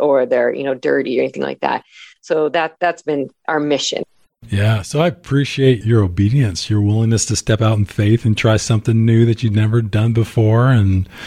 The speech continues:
Speaker 2: just follow your sense of God in the midst of it. And it's such a,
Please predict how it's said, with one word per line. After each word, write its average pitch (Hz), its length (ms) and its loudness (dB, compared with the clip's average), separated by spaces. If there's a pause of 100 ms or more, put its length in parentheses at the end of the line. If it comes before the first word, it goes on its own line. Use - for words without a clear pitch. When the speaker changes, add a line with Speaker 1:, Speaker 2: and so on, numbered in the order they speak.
(140)
Speaker 2:
just - 220 2
follow 110 260 2
your 110 180 4
sense - 320 0
of 104 140 0
God 104 420 -2
in 117 120 0
the 117 40 2
midst 110 380 -2
of 107 160 0
it. 120 160 0
And 92 400 -4 (160)
it's - 160 -6
such 113 220 0
a, 98 140 2